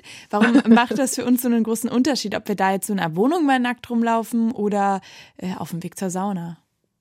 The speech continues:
Speaker 2: Also es macht sicherlich einen Unterschied, ob andere Leute anwesend sind.
Speaker 1: Mhm.
Speaker 2: Also ich könnte mir auch vorstellen, dass sich manche Leute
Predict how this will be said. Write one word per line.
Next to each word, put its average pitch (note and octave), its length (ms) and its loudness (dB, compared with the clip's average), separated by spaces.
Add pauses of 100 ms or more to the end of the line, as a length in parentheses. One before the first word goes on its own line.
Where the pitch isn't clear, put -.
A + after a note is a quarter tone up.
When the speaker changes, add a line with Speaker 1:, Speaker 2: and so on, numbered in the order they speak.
(140)
Speaker 2:
Also F3+ 180 4
es F3 100 -4
macht F#3+ 340 2
sicherlich C#4+ 480 0
einen C4+ 100 -2
Unterschied, B3 640 -4
ob A3 320 -2
andere G3 400 -4
Leute F3+ 440 -4
anwesend C#3+ 520 -8
sind. C#3 420 -16
Speaker 1:
Mhm. F3 320 -4 (220)
Speaker 2:
Also E3+ 160 0
ich E3+ 100 -8
könnte F3+ 220 0
mir G3+ 100 0
auch G3+ 80 -4
vorstellen, G#3 500 -4
dass F#3+ 140 -6
sich F#3+ 160 -12
manche F#3 320 -4
Leute G3 560 0